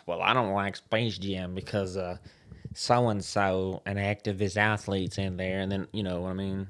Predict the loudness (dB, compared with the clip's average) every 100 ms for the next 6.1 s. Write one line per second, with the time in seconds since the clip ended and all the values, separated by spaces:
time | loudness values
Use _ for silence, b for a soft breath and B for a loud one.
0 | -2 -2 -2 -4 0 0 0 -4 -4 -4
1 | 0 0 0 -2 0 2 0 2 0 -2
2 | -8 -16 -20 _ -20 -20 -4 0 2 0
3 | -4 -4 -2 -4 -8 -18 _ -10 -6 -2
4 | -4 -6 _ _ _ b b b b b
5 | -14 -12 -12 -2 2 4 4 6 4 4
6 | 0